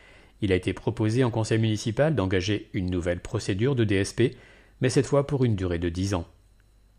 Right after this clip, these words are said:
Cet engagement sur un plus long terme doit permettre à des investissements conséquents, pour des marchés de meilleure qualité avec une offre commerciale renouvelée et diversifiée.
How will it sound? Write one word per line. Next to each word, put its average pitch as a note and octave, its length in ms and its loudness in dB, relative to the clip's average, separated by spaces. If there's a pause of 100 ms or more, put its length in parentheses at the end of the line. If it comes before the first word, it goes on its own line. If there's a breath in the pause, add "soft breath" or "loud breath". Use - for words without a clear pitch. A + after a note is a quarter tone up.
(120)
Cet A#2+ 220 -2
engagement D#3 480 2
sur F#2 220 -4
un E2+ 40 -2
plus D3 160 0
long F#2 140 0
terme A#2 400 2
doit A#2+ 160 0
permettre F3+ 400 -2
à F#2 40 0
des F2+ 220 -4
investissements C3 540 -2
conséquents, A2 560 -4 (500 loud breath)
pour - 140 -6
des F2+ 100 0
marchés F2 320 -2
de G2+ 80 -2
meilleure A2 260 2
qualité B2 460 2
avec G2 240 -4
une F#2+ 100 -2
offre G2 220 -4
commerciale F2+ 480 -2
renouvelée A#2+ 400 2
et D3 60 2
diversifiée. A#2 640 -2